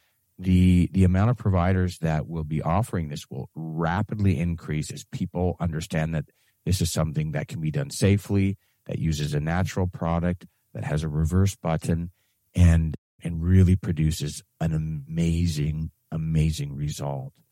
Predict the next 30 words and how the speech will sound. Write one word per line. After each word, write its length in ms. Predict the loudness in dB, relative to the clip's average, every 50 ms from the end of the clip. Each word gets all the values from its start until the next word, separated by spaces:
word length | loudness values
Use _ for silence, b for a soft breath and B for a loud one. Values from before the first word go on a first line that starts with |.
| _ _ _ _ _ _ -16
And 80 | -8
so 140 | -4 -2 -2
it's 140 | -2 -4 -6
kind 280 | -6 0 2 2 4 2
of 60 | 2
like 200 | 0 -2 -2 0
that. 120 | 0 0
I 60 | 0
talk 220 | 0 0 0 0 0
about 140 | -2 -4 -6
this 160 | -8 -8 -6 -2
all 160 | 0 0 0
the 80 | 0
time. 320 | -2 -2 -2 -2 -2 -2 -2
I 60 | -2
have 160 | -4 -4 -4
doctors 420 | -4 -4 -4 -4 -4 -6 -6 -6 -4
that 160 | -4 -6 -6
are 80 | -6
super 540 | -10 -10 -12 -10 -10 -6 -6 -6 -4 -2 -4
excited 420 | -4 -4 -2 0 2 2 2 2 0
to 120 | 0 -2
learn. 240 | 0 0 0 -2 -2
We 100 | -2 -2
do 140 | -2 -4 -6
a 60 | -6
training 500 | -6 -4 -2 0 0 0 0 -2 -4 -4
for 160 | -6 -6 -2
doctors 420 | 0 2 2 2 0 -2 -4 -4 -4
and 160 | -4 -6